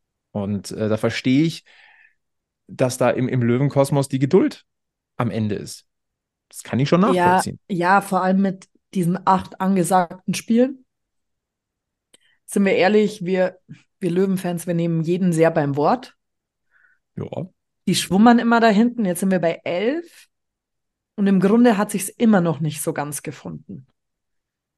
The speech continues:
Speaker 2: Viele sind natürlich auch super spät erst dazugekommen. Das muss man auch sagen. Also da war nichts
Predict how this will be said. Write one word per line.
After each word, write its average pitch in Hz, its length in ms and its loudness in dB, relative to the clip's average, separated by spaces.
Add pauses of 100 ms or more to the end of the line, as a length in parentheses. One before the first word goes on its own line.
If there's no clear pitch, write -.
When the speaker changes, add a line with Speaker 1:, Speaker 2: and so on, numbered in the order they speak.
(120)
Speaker 2:
Viele 262 320 6
sind 226 120 6
natürlich 208 360 4
auch - 160 0
super 285 440 2
spät 208 400 -4
erst 233 240 -2
dazugekommen. 247 640 -2 (180)
Das - 160 -8
muss 208 140 0
man 190 120 0
auch 208 200 -2
sagen. 240 420 -2 (800)
Also 185 220 -2
da 190 120 2
war 185 100 4
nichts - 400 0